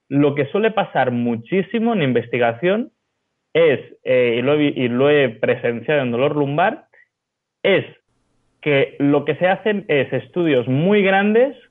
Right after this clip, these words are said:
con un montón de variables y lo que se hace al final, es decir, tú analizas un montón de variables de, de ese paciente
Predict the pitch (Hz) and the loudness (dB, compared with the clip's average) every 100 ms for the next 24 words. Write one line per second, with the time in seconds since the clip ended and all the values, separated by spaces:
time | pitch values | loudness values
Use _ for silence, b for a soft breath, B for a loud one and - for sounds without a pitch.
0 | - 151 160 220 214 170 139 127 202 202 | -2 0 2 0 0 0 -2 -4 -4 -2
1 | 139 117 113 120 123 151 196 254 - _ | 0 0 0 2 2 2 0 -2 -6 _
2 | _ _ _ B B B _ _ - 170 | _ _ _ B B B _ _ 0 2
3 | 151 113 - 143 143 143 127 - 135 131 | 2 -2 -6 0 2 2 0 0 2 2
4 | 127 - 143 165 180 208 185 - 165 190 | 2 0 0 0 2 0 0 -2 0 0
5 | 233 175 147 127 131 175 160 175 175 131 | 0 0 -2 -4 -2 0 0 -2 -2 -4
6 | 156 160 160 175 160 131 123 131 156 151 | -4 -4 -2 0 2 0 2 2 0 0
7 | 120 113 139 135 131 135 165 156 151 147 | -2 -4 -8 -6 -6 -2 0 2 2 0
8 | 151 147 196 202 240 294 | -4 -2 -2 0 -2 -4